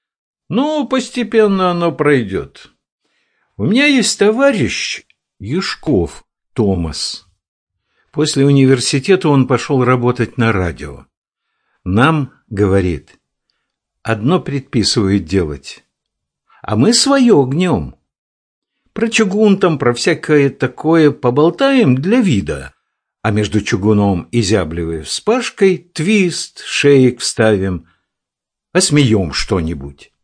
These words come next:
Старым хреном уже и сейчас за нами не углядеть, а ещё пройдёт немножечко годочков, они и вовсе на нет сойдут,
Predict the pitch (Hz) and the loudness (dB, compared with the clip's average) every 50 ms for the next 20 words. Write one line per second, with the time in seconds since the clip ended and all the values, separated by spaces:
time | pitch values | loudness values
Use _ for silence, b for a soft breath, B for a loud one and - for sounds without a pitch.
0 | _ _ _ _ _ _ _ _ _ _ _ _ _ _ _ _ - _ - - | _ _ _ _ _ _ _ _ _ _ _ _ _ _ _ _ -20 _ -4 0
1 | 139 139 131 123 123 117 104 - - 123 127 123 113 113 110 110 107 98 92 113 | 2 2 4 4 2 0 0 -2 0 0 2 2 2 2 2 0 0 0 -2 -2
2 | 117 113 117 110 - 110 107 101 - 120 101 - - 160 160 156 135 127 139 143 | 0 0 0 -2 -4 -6 -8 -6 -4 -6 -6 -2 0 0 0 2 0 -2 0 0
3 | 147 147 143 143 139 131 131 131 123 113 104 117 120 120 110 104 120 117 117 - | 0 0 2 2 4 4 4 4 2 0 0 0 -2 0 0 0 0 0 -2 -6
4 | _ _ _ _ _ _ 104 107 113 120 120 - - - 262 277 277 277 269 240 | _ _ _ _ _ _ 0 2 2 2 0 -2 -2 -4 -4 -4 -4 -2 0 0
5 | 247 233 202 220 220 214 202 196 196 190 190 190 185 160 170 156 - - - 170 | 0 2 2 0 0 0 0 -2 -2 0 0 0 0 -2 -2 -6 -6 -4 -4 -4
6 | 151 156 160 147 147 165 156 147 - - - - - 127 - 135 139 156 160 147 | 0 0 -2 0 2 0 0 0 -4 -6 -2 -2 -2 0 0 0 0 0 0 0
7 | 139 135 120 110 135 170 175 135 - - - 160 156 151 156 147 131 131 147 170 | 0 0 0 0 -2 -2 -2 -4 -6 -6 -4 -4 -4 -2 0 0 2 2 2 0
8 | 180 180 - - - 196 190 185 160 170 175 139 110 - - - | -2 -4 -6 -6 -2 -2 -2 0 0 0 0 0 0 -4 -8 -16